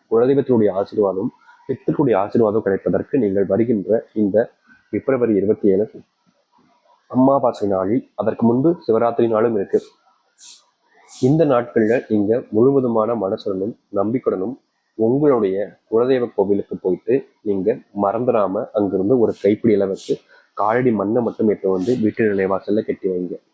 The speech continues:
இப்படிப்பட்ட ஒரு விஷயத்தை நீங்க எட்டு வந்து வீட்டு நிலைவாசல்ல கட்டி வச்சாலே போதும். உங்க வாழ்க்கையில இது நாள் வரைக்கும் ஏற்பட்டிருக்கக்கூடிய சின்ன சின்ன தொந்தரவுகள் வந்து மிகப்பெரிய அளவிலான துன்பங்கள் வரைக்குமே இது உங்களுக்கு தீர்வை ஏற்படுத்தி கொடுத்து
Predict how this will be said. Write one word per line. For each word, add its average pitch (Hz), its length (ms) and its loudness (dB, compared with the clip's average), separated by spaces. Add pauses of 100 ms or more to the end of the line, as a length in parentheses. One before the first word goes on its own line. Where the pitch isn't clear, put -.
(640)
இப்படிப்பட்ட 143 460 -2 (120)
ஒரு 104 100 2 (100)
விஷயத்தை 104 400 -2
நீங்க 98 180 -2 (180)
எட்டு 98 240 -2
வந்து 117 220 0
வீட்டு 107 260 0
நிலைவாசல்ல 98 540 -2
கட்டி 98 260 -4
வச்சாலே 98 340 -2 (120)
போதும். 90 260 -4 (420)
உங்க 101 120 0 (160)
வாழ்க்கையில 113 400 0 (180)
இது 98 160 -2
நாள் 104 200 0
வரைக்கும் 104 380 -2
ஏற்பட்டிருக்கக்கூடிய 92 800 -4 (480)
சின்ன 113 320 0
சின்ன 110 220 0 (140)
தொந்தரவுகள் 101 580 0
வந்து 98 260 -4
மிகப்பெரிய 101 480 -2
அளவிலான 98 560 -2 (480)
துன்பங்கள் 123 460 0
வரைக்குமே 98 400 -2 (300)
இது 120 180 2
உங்களுக்கு 107 300 0 (100)
தீர்வை 110 300 2
ஏற்படுத்தி 92 380 -6
கொடுத்து 92 260 -4